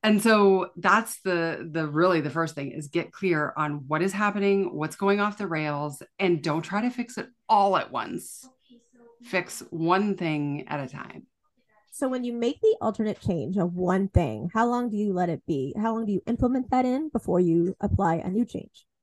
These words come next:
Speaker 1: Well, I think till it feels like it's natural and it's working. So that may be for sometimes it's like a really, really quick fix. Like, I know, like, I've worked with some of my clients and it seems like such a silly thing. Like, I'm working with these people and it's like, but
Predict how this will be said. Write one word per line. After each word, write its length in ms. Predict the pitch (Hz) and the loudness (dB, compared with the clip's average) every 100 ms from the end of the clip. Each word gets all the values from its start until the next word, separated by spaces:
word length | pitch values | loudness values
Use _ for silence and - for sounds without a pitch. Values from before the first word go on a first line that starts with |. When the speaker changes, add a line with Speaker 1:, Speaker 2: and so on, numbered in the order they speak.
| _ _ _ _ | _ _ _ _
Speaker 1:
Well, 320 | 269 285 277 - | 2 6 6 6
I 100 | 226 | 4
think 220 | 269 277 | 4 2
till 140 | 294 | 2
it 140 | 262 196 | 0 0
feels 440 | 208 202 208 196 | 0 2 2 0
like 160 | 180 170 | -2 -2
it's 180 | 160 156 | -4 0
natural 520 | 147 156 - 202 220 | 0 0 -2 -2 0
and 180 | - 175 | 0 0
it's 200 | - 151 | -2 -6
working. 380 | 143 139 - - | -6 -10 -16 -6
So 300 | - 196 180 | 2 4 4
that 220 | 180 185 | 2 4
may 140 | 190 175 | 4 4
be 260 | 175 170 | 4 2
for 140 | 165 165 | -2 -2
sometimes 680 | 165 165 175 180 214 214 - | -2 0 0 0 -2 -4 -8
it's 160 | 170 | -6
like 140 | 170 160 | -4 -2
a 80 | |
really, 560 | 160 175 226 233 220 196 | -4 -2 0 2 4 4
really 240 | 175 170 | 4 0
quick 220 | 160 160 - | -4 -8 -10
fix. 360 | - - - | -12 -12 -6
Like, 160 | 185 170 | -4 0
I 120 | 170 | 2
know, 120 | 175 | 2
like, 160 | 170 165 | 2 -2
I've 120 | 156 | -4
worked 180 | 165 160 | -4 -4
with 120 | 160 | -4
some 140 | 165 | 0
of 60 | 160 | 0
my 140 | 160 | 0
clients 420 | 156 165 165 160 175 | -2 -2 -2 -2 -4
and 100 | 170 | -6
it 120 | - | -4
seems 240 | 226 233 | -4 -4
like 100 | 240 | -6
such 220 | - 175 | -8 -10
a 40 | 175 | -10
silly 320 | 170 175 175 | -6 -2 -2
thing. 440 | 165 147 170 202 | -2 -4 -2 -2
Like, 160 | - 165 | -4 -2
I'm 140 | 170 | -2
working 260 | 165 160 180 | -2 -2 0
with 120 | 165 | 0
these 200 | 160 147 | -2 -6
people 400 | - 175 165 156 | -8 -6 -6 -4
and 160 | 151 151 | -4 -6
it's 160 | - | -4
like, 240 | 165 160 - - - - - _ _ | -4 -4 -8 -20 -20 -20 -20 _ _
but 240 | 208 202 | -2 -2